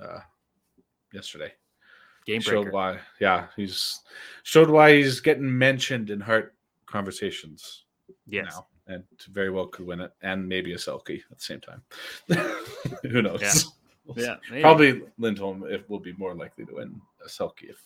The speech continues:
Speaker 1: anyone wins it from the Flames. But
Speaker 2: Yeah, true. Yeah,
Speaker 1: Yeah,
Speaker 2: very
Speaker 1: and
Speaker 2: true.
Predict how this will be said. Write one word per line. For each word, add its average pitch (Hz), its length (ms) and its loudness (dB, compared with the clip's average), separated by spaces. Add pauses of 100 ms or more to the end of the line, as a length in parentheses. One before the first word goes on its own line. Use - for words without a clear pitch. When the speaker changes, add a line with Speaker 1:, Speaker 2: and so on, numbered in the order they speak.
(100)
Speaker 1:
anyone 85 300 -8
wins 90 200 -14
it 73 80 -18
from 82 140 -16
the - 60 -20
Flames. - 360 -18
But - 160 -14 (160)
Speaker 2:
Yeah, 87 180 -8 (360)
true. 92 180 -8 (1800)
Yeah, 113 160 0 (100)
Speaker 1:
Yeah, 123 80 -4
Speaker 2:
very 117 180 0
Speaker 1:
and 170 80 -6
Speaker 2:
true. 101 260 -2